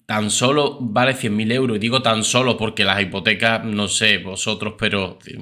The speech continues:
una hipoteca de cien mil euros es una hipoteca pajita para lo que hay por ahí, lo sabéis los que me estáis viendo en España, que una hipoteca de cien mil euros para un Rodolfo Sancho no es nada del otro mundo. O sea, incluso,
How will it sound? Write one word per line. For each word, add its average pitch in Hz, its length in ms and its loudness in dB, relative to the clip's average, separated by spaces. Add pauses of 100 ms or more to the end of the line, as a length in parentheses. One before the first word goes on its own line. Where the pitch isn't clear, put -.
una 104 160 -4
hipoteca 101 340 -4
de 101 60 2
cien 95 180 -6
mil 98 140 -2
euros 101 340 0
es 87 180 -6
una 98 160 -4
hipoteca 95 500 -2
pajita 107 680 0 (140)
para 98 200 0
lo 98 120 -2
que 98 120 0
hay 107 100 2
por 98 180 -2
ahí, 104 240 2
lo 101 120 0
sabéis 101 280 0
los 101 100 -2
que 104 100 -4
me 104 80 0
estáis 101 260 0
viendo 101 400 0 (240)
en 101 140 -2
España, 113 840 -2
que 95 100 -10
una 101 180 0
hipoteca 101 340 -2
de - 60 -10
cien 98 140 -4
mil 98 140 0
euros 110 500 -2
para 98 220 2
un 113 140 0
Rodolfo 110 420 -2
Sancho 123 500 0 (760)
no 110 320 0
es 107 100 4
nada 101 300 4
del 101 120 2
otro 104 220 0
mundo. 113 480 0 (140)
O - 120 -16
sea, 95 320 0
incluso, 95 920 -4